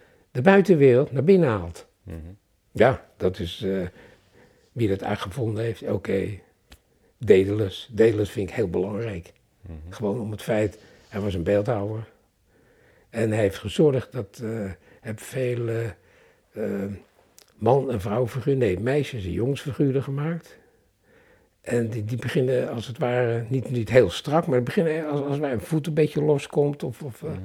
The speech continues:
Speaker 1: en, eh, heb heel veel dingen uitgevonden. Alleen er was, eh, de schaduwkant ervan. Hij was heel erg jaloers. Hij had een neefje. En die was nog beter haast. Wat vond hij uit de zaag?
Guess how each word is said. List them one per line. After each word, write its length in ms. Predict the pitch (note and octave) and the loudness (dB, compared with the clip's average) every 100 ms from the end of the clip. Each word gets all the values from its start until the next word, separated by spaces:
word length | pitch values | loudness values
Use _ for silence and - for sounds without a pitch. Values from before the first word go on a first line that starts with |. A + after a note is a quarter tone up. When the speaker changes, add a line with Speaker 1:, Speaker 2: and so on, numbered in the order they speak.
| G2 - - - - | -14 -20 -20 -20 -8
Speaker 1:
en, 480 | D3+ - D#3 D3+ C3 | -6 -6 -6 -8 -8
eh, 60 | - - - - | -10 -20 -20 -2
heb 180 | C3 - | 0 6
heel 140 | C3+ | 6
veel 100 | B2+ | 6
dingen 240 | B2 A#2+ | 4 4
uitgevonden. 800 | A2 A#2+ - A2+ C3 C3 D3 C#3+ - | 2 2 -2 -2 0 0 -2 -4 -8
Alleen 300 | - C#3+ A#2+ | -4 0 0
er 60 | A2 | 0
was, 240 | G#2+ - | -2 -4
eh, 120 | - A#2 B2+ - | -8 -8 -8 -14
de 140 | G2 G2 | -12 -12
schaduwkant 760 | G2+ - F#3 A#3+ F#3 - B2 G#2+ | -12 -8 2 6 6 6 2 2
ervan. 360 | G2+ G2 D3+ G3 _ | -4 -4 -4 -6 _
Hij 160 | - A#2+ | -12 -8
was 200 | G#2 - | -8 2
heel 220 | A2 C3 | 2 2
erg 240 | G2+ F#2 | 0 -4
jaloers. 560 | F#2 F#2 C3 D#3+ E3+ - _ _ _ | -4 -2 -2 -2 -6 -16 _ _ _
Hij 100 | G2+ | -12
had 80 | F#2 | -8
een 100 | F#2+ | -2
neefje. 380 | A2+ B2+ - C#3 C#3 _ _ _ _ _ - | 0 0 -2 -10 -12 _ _ _ _ _ -12
En 80 | B2 | -6
die 100 | A2 | -4
was 320 | F#2 - - - _ - | -6 -8 -20 -20 _ -6
nog 200 | F#2+ F2 | 0 4
beter 340 | A2+ A#2+ - | 6 6 4
haast. 560 | G#2 A#2+ D3 - - _ | -4 -2 -4 -6 -14 _
Wat 160 | - A2 | -10 -4
vond 240 | G#3+ F#3 | 0 2
hij 120 | F#3+ E3 | 4 4
uit 160 | D#3+ | 2
de 60 | C#3 | 2
zaag? 600 | G#2+ D3+ G#2+ E2 - | 4 4 2 -4 -14